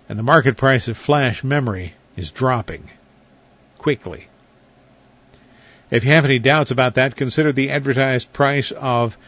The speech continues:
an eight gigabyte flash memory card.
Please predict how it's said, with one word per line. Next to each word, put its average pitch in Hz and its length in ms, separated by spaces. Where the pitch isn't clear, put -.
an 131 160
eight 165 380
gigabyte 127 600
flash 135 540
memory 135 300
card. 90 520